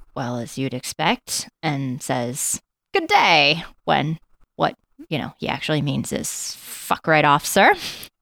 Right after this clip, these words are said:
Uh, and he does <laughs> try to go leave, but, uh, then Gandalf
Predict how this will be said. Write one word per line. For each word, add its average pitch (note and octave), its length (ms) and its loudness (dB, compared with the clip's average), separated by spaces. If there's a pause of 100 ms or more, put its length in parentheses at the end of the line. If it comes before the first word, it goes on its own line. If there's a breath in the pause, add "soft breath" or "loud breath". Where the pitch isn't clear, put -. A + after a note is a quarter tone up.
(880 loud breath)
Uh, G3+ 200 8
and A3 120 8
he B3+ 80 10
does D4+ 400 4
<laughs> - 0 -
try D4 340 4
to C#4+ 540 6
go D4+ 220 6
leave, D#4+ 580 4 (260)
but, F#3 440 6 (140)
uh, F#3 540 6
then G#3+ 180 8
Gandalf G#3+ 560 4